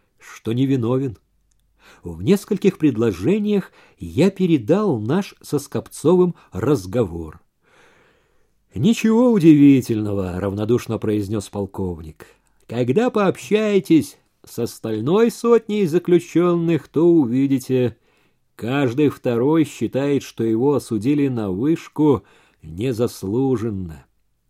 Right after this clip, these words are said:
Я хочу, отец Павел, чтобы вы раз и навсегда усвоили.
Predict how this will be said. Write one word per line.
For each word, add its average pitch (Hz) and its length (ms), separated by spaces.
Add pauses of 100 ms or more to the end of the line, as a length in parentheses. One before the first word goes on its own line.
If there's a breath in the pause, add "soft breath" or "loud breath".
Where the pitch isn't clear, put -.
(380)
Я 104 260
хочу, 156 400
отец 139 400
Павел, 185 560 (600 soft breath)
чтобы 127 480
вы 247 180
раз 196 460 (100)
и 165 100
навсегда 165 640
усвоили. 151 1000